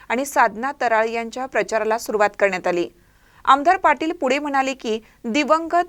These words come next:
पीएन पाटील यांनी या भागाच्या विकासासाठी आयुष्यभर काम केलं.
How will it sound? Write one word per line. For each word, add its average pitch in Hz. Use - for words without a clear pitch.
पीएन 262
पाटील 262
यांनी 285
या 359
भागाच्या 254
विकासासाठी 240
आयुष्यभर 214
काम 208
केलं. 175